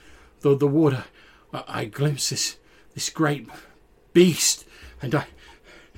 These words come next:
you, you, you may think I'm delirious, but I tell you now, the, the, the voice, it was coming from the beast itself, some devil sent to, sent to destroy our village."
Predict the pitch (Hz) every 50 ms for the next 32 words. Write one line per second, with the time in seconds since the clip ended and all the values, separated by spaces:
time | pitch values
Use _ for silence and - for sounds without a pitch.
0 | - - - - - - - - - _ _ _ _ - - - - _ - -
1 | - - - - _ _ _ - 120 113 127 143 147 147 117 143 147 156 143 -
2 | 147 139 147 139 135 - 131 139 156 143 131 131 127 - - - 135 131 - -
3 | - 151 139 135 139 139 139 - 135 - - - - - - _ - 151 151 139
4 | 135 147 135 - 165 170 165 156 - 185 - 120 - - - 180 165 165 156 -
5 | 156 147 139 147 135 180 185 160 - - - 175 - - - - 208 214 165 -
6 | - - - - - - - - - - 220 170 139 - - _ - - 214 220
7 | 202 196 180 151 143 - - 214 165 170 - - - - 190 190 - - - -
8 | - - - - - - - - _ _ - - _ _ _ _ _ - - 214
9 | 180 156 - 185 196 - - - - - 196 180 180 196 160 139 196 196 - 233
10 | 180 - - - - -